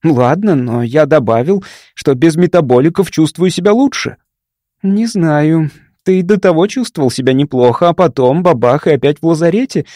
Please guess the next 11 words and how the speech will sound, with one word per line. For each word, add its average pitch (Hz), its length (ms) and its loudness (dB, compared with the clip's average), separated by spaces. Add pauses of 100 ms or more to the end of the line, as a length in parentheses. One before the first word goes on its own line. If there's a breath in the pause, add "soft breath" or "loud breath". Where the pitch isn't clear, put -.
(500 loud breath)
Так 180 160 -2
что - 140 -2
ничего 190 480 2
еще 226 200 -2
не 214 100 0
доказано». 131 640 0 (460)
«Но 175 160 0
я 214 260 2
же 240 120 0
установил 269 540 0
систему. 240 720 -2